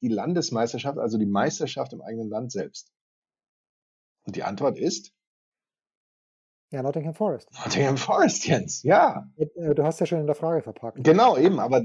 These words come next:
Speaker 1: unsere Hörerinnen und Hörer werden ja das anders erzählen. Die werden ja nicht vorher sagen, „Ach, Nottingham Forest, apropos“, ja,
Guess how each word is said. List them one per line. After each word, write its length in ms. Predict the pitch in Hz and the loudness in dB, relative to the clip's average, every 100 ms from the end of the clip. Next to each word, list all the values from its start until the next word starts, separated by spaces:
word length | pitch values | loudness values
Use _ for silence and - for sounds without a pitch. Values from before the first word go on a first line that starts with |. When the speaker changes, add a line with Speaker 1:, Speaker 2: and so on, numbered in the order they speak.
| 123 | 0
Speaker 1:
unsere 340 | 135 139 131 127 | 0 2 2 2
Hörerinnen 280 | 156 160 127 | 0 2 0
und 100 | 135 | 2
Hörer 220 | 147 135 | 2 6
werden 180 | 131 131 | 6 6
ja 80 | |
das 380 | 127 127 - - | 4 2 -4 -10
anders 320 | - 131 139 131 | -8 -2 0 0
erzählen. 320 | 107 143 120 | 0 2 2
Die 80 | 107 | 2
werden 160 | 120 | 2
ja 80 | 123 | 0
nicht 140 | 117 | -2
vorher 180 | - 120 | 0 2
sagen, 260 | 113 113 113 | 2 0 -2
„Ach, 120 | 131 | -10
Nottingham 380 | 135 127 123 120 | -8 -6 -6 -4
Forest, 340 | 143 117 - | 0 0 0
apropos“, 560 | 127 - 135 143 135 - _ _ _ - - | -10 -8 -6 0 0 -2 _ _ _ -20 -6
ja, 260 | 113 156 | -4 -4